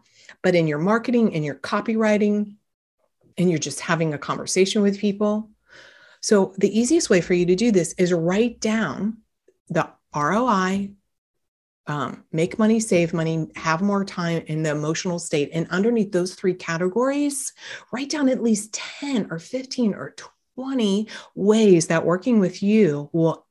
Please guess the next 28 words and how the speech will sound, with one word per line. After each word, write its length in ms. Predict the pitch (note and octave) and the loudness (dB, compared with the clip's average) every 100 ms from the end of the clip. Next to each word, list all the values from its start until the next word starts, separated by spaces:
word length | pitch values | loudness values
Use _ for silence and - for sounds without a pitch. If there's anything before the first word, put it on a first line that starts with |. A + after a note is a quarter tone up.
| _ | _
impact 640 | F#3+ A3+ A#3+ F3+ C3 - - | -2 0 2 0 -2 -4 -8
that, 260 | C3+ - - _ _ _ _ _ _ _ | -6 -8 -14 _ _ _ _ _ _ _
that 180 | D3+ C#3 | -8 -6
category. 600 | - C#3 C#3 - - D#3+ _ _ _ _ _ _ _ | -6 -6 -6 -12 -16 -20 _ _ _ _ _ _ _
I 60 | A3+ | 0
can't 220 | A3+ C#4+ | 2 6
wait. 180 | A3 - | 6 6
I 60 | G#3 | 4
want 200 | A3+ A#3 | 4 2
you 100 | D4 | 0
to 60 | |
share 280 | C4+ A#3 G#3+ | 2 4 4
this 180 | A3 A3 | 4 2
with 140 | A#3 | 0
me, 100 | A#3 | 0
'cause 240 | A3 G3+ F#3 | 2 0 2
when 240 | G3+ A#3+ | 4 4
you 160 | C4+ B3+ | 4 4
do 100 | A#3 | 4
this 220 | A3 A3 | 4 4
work, 180 | F3 E3 | 2 4
I 120 | D#3+ | 2
promise 1000 | D#3+ - - F3 F3 F#3 F#3 F#3 E3+ - | 0 -10 -2 2 4 6 6 6 2 0
you, 160 | C#3+ | -2
this 340 | D3+ F#3 A3 A3 | 0 2 2 0
is 180 | A3 F3 | 0 2
the 160 | F3 | 4
juice. 580 | D#3+ - G3+ A3+ - - | 4 2 4 4 2 -8